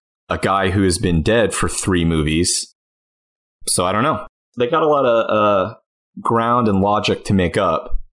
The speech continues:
just by bringing back the Emperor, but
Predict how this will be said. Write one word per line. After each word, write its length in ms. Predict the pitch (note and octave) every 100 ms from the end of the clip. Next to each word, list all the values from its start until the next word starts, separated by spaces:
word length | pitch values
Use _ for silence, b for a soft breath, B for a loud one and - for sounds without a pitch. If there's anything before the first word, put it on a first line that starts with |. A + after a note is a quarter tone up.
| _ _ _ -
just 300 | - G#2 -
by 220 | F#2+ F2 E2 G2 - _ _ -
bringing 360 | G2 F#2+ F2
back 280 | E2 E2 -
the 140 | F2
Emperor, 400 | E2 F2 - C#2 C#2+
but 220 | D2+ D2